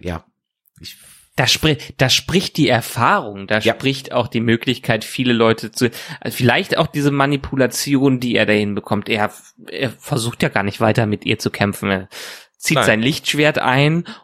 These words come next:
Speaker 2: und macht das rein auf kommunikativer, äh, Ebene, sie zu überzeugen, hey, mach das. Ich sehe hier jemanden, der im Zweifel i-, im Zweifel ist, das kann ich gut ausnutzen.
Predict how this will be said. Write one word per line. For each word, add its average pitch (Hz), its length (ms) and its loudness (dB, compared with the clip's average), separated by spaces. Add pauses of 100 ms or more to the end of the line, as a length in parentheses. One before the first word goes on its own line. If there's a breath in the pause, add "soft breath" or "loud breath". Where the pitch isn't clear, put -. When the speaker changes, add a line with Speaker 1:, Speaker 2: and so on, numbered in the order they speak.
(100)
Speaker 2:
und 131 300 2
macht 135 300 -2
das 123 300 0
rein 165 760 -2
auf 131 200 0
kommunikativer, 143 1160 2
äh, 139 500 4 (540 loud breath)
Ebene, 147 840 2 (180)
sie 131 260 0
zu 135 160 -4
überzeugen, 127 500 2
hey, 131 160 2
mach 135 180 0
das. 104 220 -6
Ich - 160 -8
sehe 156 160 4
hier 147 260 4
jemanden, 143 400 2
der 127 140 2
im 113 100 -2
Zweifel 131 500 -2
i-, 147 140 0
im 135 220 -2
Zweifel 139 440 0
ist, - 220 -4
das - 160 -6
kann - 180 -4
ich 135 160 -2
gut 139 220 -4
ausnutzen. 151 840 0